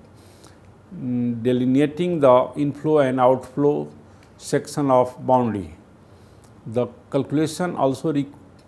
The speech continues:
required estimate of transmissivity and hydraulic gradient across the inflow and outflow sections. Besides such delineation, these calculations are most con-,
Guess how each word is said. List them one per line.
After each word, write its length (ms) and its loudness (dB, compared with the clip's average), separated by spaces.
required 760 4
estimate 540 -4
of 220 2
transmissivity 760 -4
and 160 -4
hydraulic 540 0
gradient 640 -2
across 540 0
the 140 -6
inflow 500 -2
and 260 -4
outflow 500 -2
sections. 600 -10
Besides 460 -4
such 360 -8
delineation, 760 -6
these 380 -6
calculations 720 -8
are 280 2
most 440 -8
con-, 180 -10